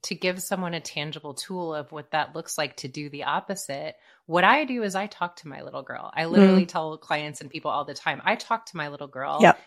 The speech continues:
Speaker 1: in the mirror constantly. I tell her, "Absolutely, everything that you're feeling is valid. I understand. It makes sense that you feel that way."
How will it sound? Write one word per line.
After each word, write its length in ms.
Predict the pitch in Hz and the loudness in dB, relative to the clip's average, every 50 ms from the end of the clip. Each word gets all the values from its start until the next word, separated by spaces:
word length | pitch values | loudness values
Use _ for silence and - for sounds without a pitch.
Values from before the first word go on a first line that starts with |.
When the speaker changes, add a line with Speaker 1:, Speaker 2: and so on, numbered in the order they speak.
| _ _ - | _ _ -10
Speaker 1:
in 200 | 175 156 156 156 | -10 -8 -8 -8
the 80 | 156 | -8
mirror 340 | 156 147 139 135 135 135 139 | -8 -8 -6 -4 -4 -4 -6
constantly. 760 | - - - 131 127 127 - - - - - - - - - _ _ _ _ - | -6 -8 -10 -10 -10 -10 -12 -14 -16 -18 -18 -20 -20 -20 -20 _ _ _ _ -6
I 100 | - 151 | -6 -6
tell 360 | - - - 175 170 175 185 | -4 2 4 4 4 4 4
her, 460 | 180 175 160 156 156 151 151 151 151 - _ _ _ _ - | 2 0 0 2 2 0 -2 -2 -6 -10 _ _ _ _ -2
"Absolutely, 760 | 165 180 190 185 - - 175 165 160 156 - - - - - - | 0 0 0 0 -4 -8 -8 -10 -10 -10 -10 -12 -16 -18 -14 -12
everything 440 | 175 165 170 180 185 185 190 180 175 | -12 -10 -8 -8 -8 -8 -8 -10 -10
that 100 | 175 - | -8 -8
you're 160 | 160 156 147 | -8 -8 -8
feeling 400 | - - 151 143 151 151 151 147 | -8 -10 -12 -12 -12 -12 -12 -12
is 180 | 147 147 135 135 | -12 -12 -12 -10
valid. 480 | 131 143 139 156 160 151 151 - - - | -6 -4 -2 -2 -2 -4 -8 -14 -14 -12
I 140 | - 151 | -10 -10
understand. 800 | - 160 156 156 160 165 151 - - 156 160 170 156 - 64 - | -8 -8 -10 -10 -10 -10 -10 -8 -8 -8 -8 -10 -10 -14 -16 -16
It 100 | - 147 | -14 -12
makes 280 | 135 147 151 147 - - | -12 -10 -12 -10 -10 -8
sense 240 | - 160 160 165 - | -8 -6 -8 -8 -10
that 140 | - 156 160 | -14 -16 -20
you 100 | 160 160 _ | -20 -20 _
feel 260 | _ - 156 165 180 | _ -12 -10 -8 -8
that 240 | 175 165 160 - - | -8 -10 -12 -12 -14
way." 300 | 160 160 - - - - | -14 -14 -14 -16 -18 -20